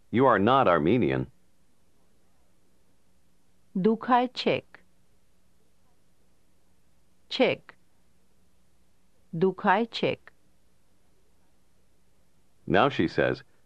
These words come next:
Speaker 1: "But you speak Armenian very well." Be careful with the word order.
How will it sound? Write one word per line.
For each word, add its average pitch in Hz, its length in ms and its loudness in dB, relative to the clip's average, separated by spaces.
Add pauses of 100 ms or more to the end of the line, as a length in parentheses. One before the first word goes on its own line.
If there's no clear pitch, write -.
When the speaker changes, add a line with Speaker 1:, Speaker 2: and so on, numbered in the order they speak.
(240)
Speaker 1:
"But 101 180 0
you 95 140 -2
speak 165 400 -4
Armenian 98 600 0
very 135 260 0
well." 123 440 -2 (840)
Be 113 120 -2
careful 135 440 -2
with 76 160 -2
the 78 80 -2
word 95 300 -2
order. 64 320 -6